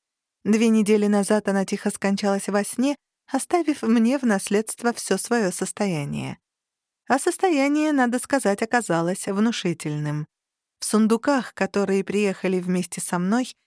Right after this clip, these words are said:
лежали не только наряды. Некоторые были доверху набиты золотом и драгоценными камнями. Помимо обработанных самоцветов, сундуки изобиловали крупными необработанными камнями. Того, что я привезла,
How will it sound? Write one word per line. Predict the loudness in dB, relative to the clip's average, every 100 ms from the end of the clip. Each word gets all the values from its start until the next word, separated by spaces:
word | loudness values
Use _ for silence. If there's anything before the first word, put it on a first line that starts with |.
| _ -4
лежали | 0 0 2 2 2
не | 0
только | 0 -4 -2
наряды. | -2 0 -2 -4 -10 -14 _ _ _ -2
Некоторые | 2 2 0 2 2 2
были | 2 2
доверху | 2 2 2 -2 -2
набиты | 0 2 0 0 -2
золотом | 0 0 2 0 -2
и | -2
драгоценными | -2 -2 -4 -2 -2 0 -2
камнями. | -2 -2 0 -2 -4 -10 _ _ _ _ _
Помимо | 0 2 4 4
обработанных | 2 2 2 2 0 0
самоцветов, | 0 0 0 0 -4 -2 -4 -4
сундуки | -2 0 0 0 -2
изобиловали | 2 0 0 0 0 0 -2
крупными | -4 -6 -2 -2 0
необработанными | 0 0 0 -2 -2 -4 -2 -2 -2
камнями. | -2 0 0 -2 -6 -10 _ _ _ _ _
Того, | -2 2 0
что | 0 -4 -4
я | -2
привезла, | -2 -2 -2 0 -2